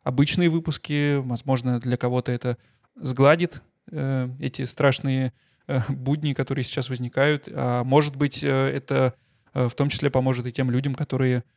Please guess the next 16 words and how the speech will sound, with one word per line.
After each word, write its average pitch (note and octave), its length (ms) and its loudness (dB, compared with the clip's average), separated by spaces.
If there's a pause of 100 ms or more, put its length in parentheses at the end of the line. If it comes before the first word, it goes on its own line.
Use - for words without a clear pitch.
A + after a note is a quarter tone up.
(120)
э, B2+ 180 2
в A#2+ 80 -2
Германии C3+ 440 2
найдут C3 320 0
свой C3 480 2
новый C3 280 4
дом C3 220 2
в A#2 60 -8
ближайшее B2 500 -4
время. D3 320 -2 (480)
Э, A#2+ 240 0
у A#2+ 80 -6
нас B2+ 240 -4
очень B2+ 200 -4
много A#2+ 200 -2
выпусков. C3+ 480 -6